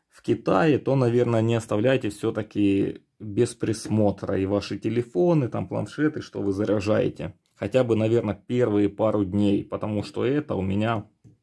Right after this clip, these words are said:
проработало, ну, буквально десять минут. И да, если там зарядили телефон, советую всё-таки не оставлять эту зарядку в розетке, потому что может там произойти короткое замыкание,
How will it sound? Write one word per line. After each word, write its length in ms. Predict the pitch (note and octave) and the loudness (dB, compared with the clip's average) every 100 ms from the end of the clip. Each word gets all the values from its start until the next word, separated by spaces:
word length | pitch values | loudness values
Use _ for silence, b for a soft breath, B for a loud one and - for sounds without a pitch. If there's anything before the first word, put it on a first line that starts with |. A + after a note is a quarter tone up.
| _ _ - _ _ - - - | _ _ -20 _ _ -20 -20 -4
проработало, 760 | A#2+ G#2 G#2+ G2+ B2+ A#2+ G2 F#2 | 2 4 2 2 2 2 0 0
ну, 140 | B2+ | -2
буквально 520 | B2+ A#2+ A2+ F#2+ F#2+ | -2 0 2 4 2
десять 360 | F#2+ F#2 - - | -4 -6 -6 -4
минут. 360 | G2+ G2 G2 b b b b | -2 -2 -4 b b b b
И 480 | - A#2 G#2 - - - | -4 2 2 0 -6 -6
да, 200 | G#2 G#2 | 2 2
если 300 | G2 G2+ G#2 | 2 -2 -4
там 160 | G#2+ F#2+ | -4 0
зарядили 480 | A2+ A2+ A#2+ A#2+ | 0 0 0 -2
телефон, 680 | A2+ B2+ B2+ - D#3+ D#3 C3+ B B B | -2 -2 -4 0 2 2 -2 B B B
советую 480 | - G#2+ C3 C3 G#2 | -2 2 2 0 -2
всё-таки 480 | - B2+ - - G2+ | 0 -2 0 -2 0
не 160 | A2 | 2
оставлять 600 | A#2+ - A2 G2+ B2+ C3 - | 2 0 -2 2 2 0 -2
эту 720 | G#2+ - G2 G2 F#2+ F#2 - B B B B B | -4 -4 0 2 2 -2 -8 B B B B B
зарядку 600 | F#2 G#2+ A#2+ C3+ - - | -2 2 2 2 -2 -4
в 80 | G2+ | 0
розетке, 640 | B2 G#2+ F#2 G2+ F#2 - | 2 2 2 0 0 -8
потому 360 | - F2+ G#2 F#2+ | -8 -4 -2 -2
что 140 | F#2 | -4
может 360 | G2+ G2+ F#2+ F#2 | -2 -2 -2 -2
там 300 | F#2+ F#2 F#2 | -2 -2 -4
произойти 540 | G2+ G#2 F#2+ G2+ G2+ F#2+ | 0 2 2 0 -2 -4
короткое 520 | G2+ G#2 G2 G2+ G2+ | -2 -2 -2 0 0
замыкание, 760 | A2 A#2+ C3 F#3 F3+ D#3 C#3 | 2 0 0 0 2 4 2